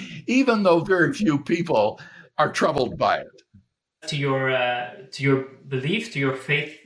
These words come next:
Speaker 2: life, when you, uh, listen to, uh, an objection like that?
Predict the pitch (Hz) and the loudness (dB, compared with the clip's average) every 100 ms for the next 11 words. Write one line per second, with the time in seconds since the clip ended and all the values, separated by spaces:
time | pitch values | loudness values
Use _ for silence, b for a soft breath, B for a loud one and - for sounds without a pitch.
0 | - - 147 208 233 - - _ 156 139 | -20 -12 -2 0 0 -6 -16 _ -8 -6
1 | 135 135 139 - 139 131 127 127 127 135 | -2 -4 -6 -10 -8 -8 -8 -10 -8 -6
2 | 147 - 139 139 - 143 135 135 139 135 | -6 -4 -2 -2 -6 -6 -6 -2 -2 -2
3 | 151 160 147 147 - 143 139 151 202 - | -4 -2 -2 -4 -4 -2 0 0 0 -4